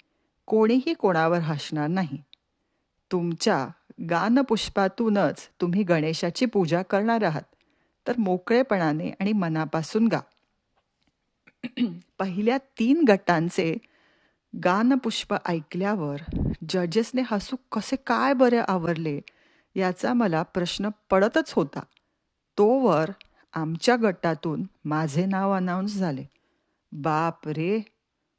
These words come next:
पोटात असा काही गोळा आला म्हणून सांगू? जजेस समोर जायची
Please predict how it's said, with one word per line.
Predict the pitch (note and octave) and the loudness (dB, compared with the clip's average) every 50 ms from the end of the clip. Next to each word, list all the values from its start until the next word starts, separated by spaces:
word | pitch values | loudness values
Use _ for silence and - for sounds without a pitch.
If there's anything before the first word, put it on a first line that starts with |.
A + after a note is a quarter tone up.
| _ _ - | _ _ -10
पोटात | - E3+ E3 D#3 - G3 G3 G3 - - _ _ - | -8 -8 -6 -4 -6 -6 -6 -6 -12 -20 _ _ -8
असा | F3+ F3+ D#3+ - - G#3+ G#3+ | -6 -6 -6 -4 -4 -6 -6
काही | - - A3 G3+ D#3 F3 A3 | -6 -6 -8 -6 -2 -2 -4
गोळा | G3 F3+ F#3 F#3 F3+ F3+ F3+ F3+ | -2 2 2 4 4 4 2 2
आला | F3 F3 F3+ F3+ | 0 0 0 0
म्हणून | F3+ F3+ F3+ F3 F3+ F3+ | -2 -2 -2 -2 -2 -4
सांगू? | E3+ - - E3+ D#3+ D#3 D#3 D3 F#3+ B3 E4 - _ _ _ _ _ _ _ _ _ _ _ _ _ - D3+ | -4 -4 -4 -4 -2 -2 -2 0 0 -2 -2 -4 _ _ _ _ _ _ _ _ _ _ _ _ _ -12 -6
जजेस | D#3+ D#3+ D#3 D#3 E3 A3 A3+ - - | -4 -4 -4 0 -2 -2 -2 -2 -2
समोर | - A3 G3+ G3 G3 | -2 0 0 2 0
जायची | G3 E3+ F#3 E3+ D#3 D#3 D3 - - G3+ D3 C#3 D3 E3+ | 0 2 2 0 0 0 -2 -2 -2 0 0 0 -2 -6